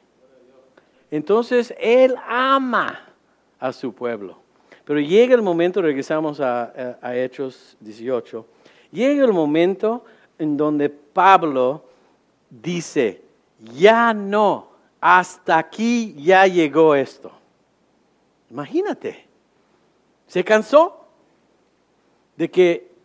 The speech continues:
cada vez que les presentaba el evangelio, lo rechazaban.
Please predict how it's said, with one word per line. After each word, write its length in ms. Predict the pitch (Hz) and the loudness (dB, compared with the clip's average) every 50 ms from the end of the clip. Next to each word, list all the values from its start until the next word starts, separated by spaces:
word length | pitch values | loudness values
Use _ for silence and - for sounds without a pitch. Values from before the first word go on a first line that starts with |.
| _ _ _ | _ _ _
cada 380 | - 190 185 233 269 269 254 233 | -2 0 0 2 2 0 0 2
vez 220 | 233 240 240 233 | 2 2 0 0
que 140 | - 208 185 | 0 0 0
les 180 | 180 165 - | 0 -2 -4
presentaba 560 | - 165 147 - 165 147 143 - 190 208 220 220 | -4 -8 -6 -4 -6 -6 -2 0 0 0 2 0
el 60 | 202 | -2
evangelio, 640 | 185 160 160 165 165 185 196 208 214 208 208 208 - _ _ _ _ _ _ _ _ _ _ _ | -2 -4 -4 -4 -4 -4 -4 -2 -2 -2 -2 -4 -8 _ _ _ _ _ _ _ _ _ _ _
lo 160 | - 139 160 | -4 -2 0
rechazaban. 720 | 160 165 160 - 175 165 - - 214 220 202 180 156 135 | 0 0 -2 -2 -6 -6 -4 -4 -4 -4 -4 -8 -10 -12